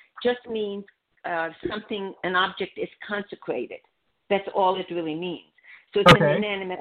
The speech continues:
Speaker 1: object, um, that has powerful psychic energy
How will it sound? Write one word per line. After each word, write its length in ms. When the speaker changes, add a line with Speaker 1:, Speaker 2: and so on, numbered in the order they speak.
Speaker 1:
object, 560
um, 400
that 140
has 180
powerful 400
psychic 300
energy 580